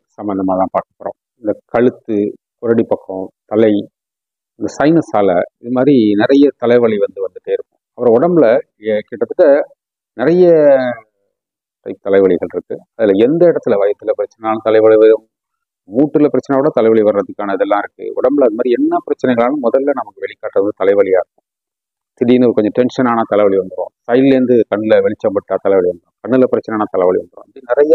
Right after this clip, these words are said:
தலைவலிகள் இருக்கு இல்லையா? இது மாதிரி திடீர்னு ஏற்படுகிற தலைவலி, அதை வந்து வெகு வேகமா இந்த முத்திரைகள் மூலியமா சரி பண்ணிடலாம்.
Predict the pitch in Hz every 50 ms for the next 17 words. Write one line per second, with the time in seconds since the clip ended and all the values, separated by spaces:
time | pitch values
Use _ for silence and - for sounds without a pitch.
0 | - - 107 107 101 101 98 98 - 98 - - _ _ 92 87 90 95 - _
1 | _ _ _ _ _ _ _ _ _ _ _ _ _ - 143 160 175 190 190 180
2 | - 180 175 180 202 208 196 202 165 135 135 - - 131 123 113 113 117 - -
3 | 98 95 95 92 90 90 90 87 _ _ _ _ _ _ _ _ _ _ - 107
4 | 110 110 120 135 139 131 110 104 117 - - 143 117 117 117 110 117 113 120 120
5 | 117 107 95 - - - - _ _ _ _ _ _ _ 98 92 92 - - 107
6 | 98 98 95 95 90 90 95 90 - - 98 90 87 90 90 90 92 98 113